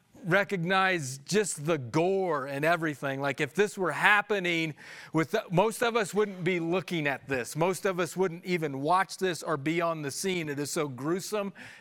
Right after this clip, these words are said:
and so violent. We wouldn't want to be there hearing the screams or smelling the stench or intaking what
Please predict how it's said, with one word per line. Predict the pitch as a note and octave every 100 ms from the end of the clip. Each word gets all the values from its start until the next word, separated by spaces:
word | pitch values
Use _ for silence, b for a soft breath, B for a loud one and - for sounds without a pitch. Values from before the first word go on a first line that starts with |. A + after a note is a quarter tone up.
| -
and | D3
so | - D3+
violent. | C3 A2+ D3+ F#3 G3 G3 D#3+
We | D#3
wouldn't | D#3 D#3 D#3+
want | D3+ D3
to |
be | B2+ F3+ G3
there | F3+ F#3+ F3
hearing | E3+ E3+ D#3+
the | C#3+
screams | B2+ - F#3+ G3+ G3 G3 F#3 - B B
or | C3
smelling | - E3+ E3+ D#3+ D3
the | C#3
stench | - - G#3 G3 F3+ - B B
or | C#3+ C#3 -
intaking | - A3 A#3 G3 G3 - F3+ D#3
what | D#3 F#3+